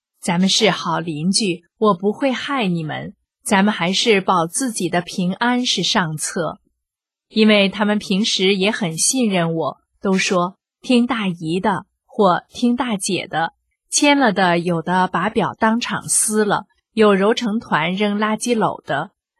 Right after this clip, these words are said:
没签的那个表我又收回来了。一晚上走了十几家，第二天早早就到其他家讲，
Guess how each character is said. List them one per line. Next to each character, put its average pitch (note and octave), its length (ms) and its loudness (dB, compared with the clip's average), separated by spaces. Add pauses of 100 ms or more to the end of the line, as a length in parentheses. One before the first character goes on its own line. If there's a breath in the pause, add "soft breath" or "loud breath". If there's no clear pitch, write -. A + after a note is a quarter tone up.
没 G3 200 2
签 A#3 340 0
的 G#3+ 140 2
那 F#3+ 140 0
个 F3+ 100 0
表 E3 340 0
我 F3+ 160 -2
又 F#3 220 0
收 A#3+ 300 -2
回 F3+ 200 -2
来 D3 240 -6
了。 D3 240 -10 (460)
一 A3+ 120 2
晚 E3+ 220 2
上 F#3+ 360 2
走 F3 180 -2
了 F3+ 140 -2
十 G3 260 0
几 G#3+ 160 -8
家， F3 440 -6 (340)
第 A#3 100 2
二 G3 160 4
天 G3 340 -2
早 G3 240 0
早 F3+ 280 2
就 F#3+ 160 -2
到 F3 180 0
其 G3 200 -2
他 B3 220 -4
家 F3 280 -4
讲， - 340 -6